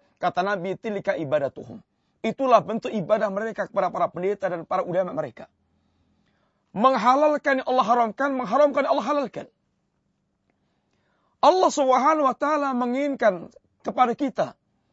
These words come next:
setiap ada perselisihan hukum, kembalinya kepada Allah Subhanahu wa taala. "Fa in tanaza'tum fi syai'in ila Allah,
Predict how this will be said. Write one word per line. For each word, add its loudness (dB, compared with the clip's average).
setiap -4
ada 2
perselisihan -2
hukum, -6
kembalinya 0
kepada -4
Allah -2
Subhanahu -4
wa -20
taala. -8
"Fa 2
in -2
tanaza'tum -2
fi -6
syai'in -4
ila 0
Allah, 4